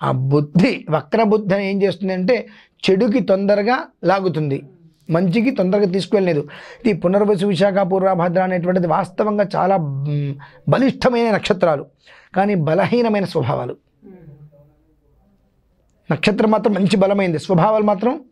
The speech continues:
బలహీనమైన స్వభావం. కాబట్టి ఏమిటి అని అంటే ఆ స్వభావాన్ని అనుసరించే వాళ్ళు వెళ్తారు తప్ప నక్షత్రంలో బలం ఉంది కదా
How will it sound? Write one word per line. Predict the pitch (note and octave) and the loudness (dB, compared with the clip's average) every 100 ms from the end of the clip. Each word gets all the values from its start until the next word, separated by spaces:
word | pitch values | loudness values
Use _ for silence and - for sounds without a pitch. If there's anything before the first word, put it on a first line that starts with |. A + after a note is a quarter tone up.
| _ _ _ _ _ _ - | _ _ _ _ _ _ -6
బలహీనమైన | D#3 D3 F3+ F#3 A#3+ B3 G#3 | 0 2 2 2 2 0 -2
స్వభావం. | E3+ D#3 C#3+ D3 C#3 - - - - - F3+ | -2 0 0 0 -4 -14 -20 -20 -20 -2 0
కాబట్టి | G#3+ A#3 A#3 | 2 2 0
ఏమిటి | A3 G#3+ A3 | 2 2 2
అని | G3+ | 0
అంటే | F#3 G#3 A#3+ G3+ G#3 - - - | 0 0 2 0 -2 -8 -6 -2
ఆ | G3+ | -2
స్వభావాన్ని | - D#3+ D#3 G#3+ A#3 B3 B3 | -2 -2 2 2 2 0 0
అనుసరించే | A#3+ A3+ A#3 B3 | 0 0 2 0
వాళ్ళు | A3+ A3 | 0 0
వెళ్తారు | G#3+ A3 A3+ | -2 -2 -2
తప్ప | G#3+ A#3 | -2 -2
నక్షత్రంలో | F#3+ - - G#3+ A#3 B3 | -4 -4 -4 -2 0 0
బలం | F#3+ F#3+ A3 | 2 2 2
ఉంది | A3 G#3 | 0 0
కదా | F#3+ G3+ | 2 0